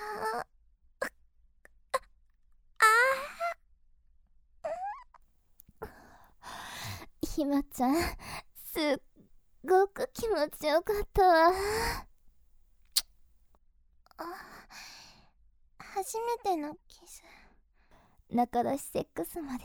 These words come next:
Speaker 2: して、まだチューしてなかったわね。
Speaker 1: そういえば、こんな恋人みたいな幸せなチューがしたかったんじゃなかったっけ？
Speaker 2: これからも、もっといっぱいエッチなことしましょうね、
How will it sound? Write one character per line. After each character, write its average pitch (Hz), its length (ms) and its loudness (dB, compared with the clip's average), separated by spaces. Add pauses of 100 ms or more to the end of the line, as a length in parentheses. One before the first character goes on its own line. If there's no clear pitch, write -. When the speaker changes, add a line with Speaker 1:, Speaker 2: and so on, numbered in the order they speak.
Speaker 2:
し - 140 -16
て、 - 100 -12 (680)
ま 262 160 4
だ 262 140 -2
チ - 220 -12
ュ 294 100 -4
ー 330 60 -4
し - 80 -12
て 269 160 -8
な 269 120 -6
か - 140 -2
っ 320 100 -4
た 339 80 -6
わ 294 60 -6
ね。 247 160 -10 (760)
Speaker 1:
そ - 320 -18 (180)
う 285 60 -12
い 320 180 -6
え 349 80 -2
ば、 233 260 -6 (1160)
こ - 160 -12
ん 302 180 -8
な 349 120 -6 (100)
恋 349 380 -10
人 403 200 -4
み 403 140 -6
た 415 140 -2
い 381 80 -2
な 254 160 -12
幸 277 440 -12
せ 320 160 -12
な 330 200 -6
チ - 180 -8
ュ 349 60 -2
ー 370 60 -10
が - 120 -20
し - 140 -20
た 285 100 -16
か - 160 -8
っ - 100 -6
た 302 120 -6
ん 294 80 -6
じ 247 100 -12
ゃ 233 40 -6
な 240 100 -14
か - 180 -14
っ - 20 -10 (120)
た 247 80 -20
っ - 40 -20 (120)
け？ - 80 -20 (1400)
Speaker 2:
こ 262 160 2
れ 262 140 0
か - 180 -12
ら 285 160 -8
も、 294 320 -10 (500)
も 285 200 0
っ 285 120 -4
と - 100 -8
い 262 200 -6
っ - 40 -14 (140)
ぱ 285 160 2
い 302 140 2
エ 320 60 0
ッ 339 100 -8
チ 359 100 -6
な 320 120 -6
こ 302 100 -6
と 294 160 -8
し 311 160 -6
ま 277 160 -4
し - 180 -10
ょ 330 40 -8
う 330 140 -8
ね、 277 120 -8